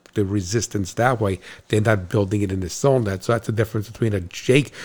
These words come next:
People call, "I got a Jake brake on my pickup truck." You don't have a Jake brake. You have an exhaust brake. Okay? So the, the, so the, what that little hose was that was laying by the turbocharger, that little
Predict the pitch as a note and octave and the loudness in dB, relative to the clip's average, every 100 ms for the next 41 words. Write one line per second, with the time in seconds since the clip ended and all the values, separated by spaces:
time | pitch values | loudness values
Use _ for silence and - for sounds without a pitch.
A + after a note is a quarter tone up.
0 | - D3+ B2 G#2+ B2 B2 A#2+ A#2 F#2 F#2 | 0 4 6 6 6 6 6 2 2 6
1 | D#3 - - C3 B2+ A#2 G#2 G2+ C#3 C#3+ | 6 4 2 4 4 4 2 2 2 2
2 | G#2 - G2+ D3 D3 G#2+ G2+ F#2 C3+ D3+ | 0 -2 0 2 4 2 0 4 4 4
3 | - A2+ G#2 - - - - C#3 G#2+ G#2 | 2 0 0 -4 -18 -20 -8 -2 4 6
4 | A2 G2+ G2 F2+ F#2 F#2 A#2+ B2 G#2+ - | 6 4 2 0 -2 4 6 8 6 -4
5 | - G2 E2 - - _ _ A#2 G#2+ B2+ | -2 -2 -2 -12 -20 _ _ -4 2 4
6 | D#3+ - - - - - - - B2+ A#2 | 4 2 -12 -20 -18 -16 0 8 8 8
7 | A#2+ G#2+ - - G#2+ - - C3 A#2 G#2+ | 2 0 0 2 2 0 0 4 6 4
8 | - - A#3 A#3+ D3+ C3 A2+ F3+ C#3 - | -2 4 4 6 6 4 2 4 6 6
9 | - G#3 A3 F3 - - - - - A#2 | 10 10 10 4 2 -10 -20 -20 2 8
10 | A#2+ B2 G2 A2+ A2 G2 G#2+ A2+ B2+ A#2 | 10 8 8 6 6 2 2 4 6 6
11 | A#2 B2+ - C#3 D3 B2 - A2+ A2+ A2 | 4 2 4 6 6 4 2 2 4 4
12 | G#2+ A2 A#2 | 2 2 2